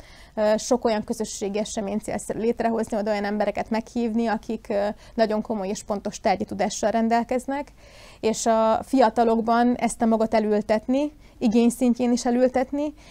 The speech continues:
és lehetőséget biztosítani nekik arra, hogy ami őket érdekli, ott egy mély tudást is próbáljanak megszerezni, vagy segítsünk nekik abban, hogy ezt meg tudják szerezni. Mert az elmélyült tudás és az el-,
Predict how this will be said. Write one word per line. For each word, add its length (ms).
és 120
lehetőséget 720
biztosítani 560
nekik 300
arra, 280
hogy 160
ami 200
őket 260
érdekli, 640
ott 240
egy 280
mély 260
tudást 480
is 400
próbáljanak 540
megszerezni, 580
vagy 100
segítsünk 480
nekik 240
abban, 280
hogy 120
ezt 140
meg 140
tudják 320
szerezni. 520
Mert 300
az 200
elmélyült 580
tudás 460
és 80
az 120
el-, 240